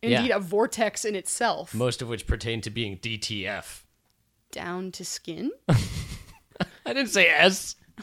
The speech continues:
Speaker 2: <laughs> Oh, oh, D T F. Sorry.
Speaker 1: Down to skin. Yeah, it's the
Speaker 2: <laughs>
Speaker 1: Hunters and Trappers page, and
Speaker 2: Down
Speaker 1: they wanna know if you're up for skinning a, uh, your,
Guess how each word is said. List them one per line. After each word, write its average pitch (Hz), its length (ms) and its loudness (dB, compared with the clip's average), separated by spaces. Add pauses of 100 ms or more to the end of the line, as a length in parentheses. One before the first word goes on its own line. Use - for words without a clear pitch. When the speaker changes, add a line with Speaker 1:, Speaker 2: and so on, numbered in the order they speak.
Speaker 2:
<laughs> 311 160 4 (260)
Oh, - 360 8
oh, 240 180 8
D 220 180 -2
T 226 160 -2
F. 208 300 2
Sorry. 190 420 4
Speaker 1:
Down 180 320 12
to - 140 2
skin. 165 500 4
Yeah, 185 200 8
it's 180 180 6
the 175 140 10
Speaker 2:
<laughs> 349 80 8
Speaker 1:
Hunters 190 360 4
and 151 120 0
Trappers 170 500 6
page, 202 600 8
and - 100 10
Speaker 2:
Down 190 80 8
Speaker 1:
they 185 100 10
wanna 185 260 10
know 180 200 10
if 180 160 6
you're 165 140 4
up 156 100 6
for 135 260 2 (300)
skinning 165 520 6
a, 139 180 8 (220)
uh, 123 160 8 (140)
your, 113 280 -4